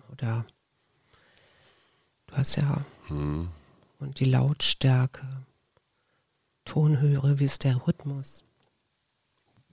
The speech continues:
Speaker 2: Soll ich das beschreiben?
Speaker 1: Nee, du, das
Speaker 2: Ah,
Speaker 1: für,
Speaker 2: okay.
Speaker 1: für dich machen.
Speaker 2: Hm.
Speaker 1: Also, dass das alles so stimmig ist, wie du dich dabei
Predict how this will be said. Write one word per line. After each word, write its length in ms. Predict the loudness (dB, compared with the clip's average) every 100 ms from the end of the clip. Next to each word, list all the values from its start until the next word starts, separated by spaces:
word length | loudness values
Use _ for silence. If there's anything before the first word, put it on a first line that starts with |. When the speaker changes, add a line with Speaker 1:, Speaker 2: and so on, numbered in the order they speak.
| -20 _ _
Speaker 2:
Soll 200 | -10 -8
ich 80 | -8
das 180 | -12 -14
beschreiben? 760 | -10 -8 -8 -6 -6 -4 -6 -6
Speaker 1:
Nee, 220 | 2 4
du, 240 | 4 2 -2
das 240 | -2 -4
Speaker 2:
Ah, 80 | 0
Speaker 1:
für, 80 | 2
Speaker 2:
okay. 80 | 2
Speaker 1:
für 100 | 0
dich 260 | 0 0 0
machen. 300 | -2 -2 -8 _
Speaker 2:
Hm. 180 | -8 -8 -12 _ _ _ _ _ _ _ _ _ _ _ _ _ _
Speaker 1:
Also, 360 | 2 4 4 2 -6 -6
dass 160 | -4
das 260 | -2 -4 0
alles 240 | 2 2
so 60 | 0
stimmig 600 | -2 2 2 4 2 0
ist, 460 | 0 2 0 -4 -8 _ _ _ _ -20 -8
wie 440 | -2 0 0 -2 -8 _
du 320 | -4 -2 -4 -10 -8
dich 200 | -6 -4
dabei 400 | -2 -2 2 0